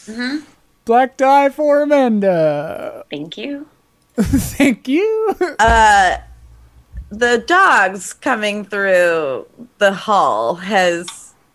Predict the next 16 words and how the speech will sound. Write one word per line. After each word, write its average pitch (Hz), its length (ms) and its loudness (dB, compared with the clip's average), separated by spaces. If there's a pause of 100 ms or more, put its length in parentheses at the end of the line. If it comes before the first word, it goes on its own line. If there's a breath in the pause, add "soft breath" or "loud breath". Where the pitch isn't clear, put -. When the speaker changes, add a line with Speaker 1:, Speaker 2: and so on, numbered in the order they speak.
(180)
Speaker 3:
disrupted 254 1120 -2 (1500)
the 185 320 0
audience, 208 760 0
but 190 240 0
not 190 460 0
us. - 520 -6 (1120)
Speaker 2:
Hmm. 170 240 -10 (460)
Speaker 3:
Seymour 226 560 0
is 160 480 -2 (1500)
maybe 220 320 -2
rattled, 185 560 2
but, 135 140 0
like, 131 320 -2 (100)
going 165 400 0
for 139 280 -2
it. 95 220 -4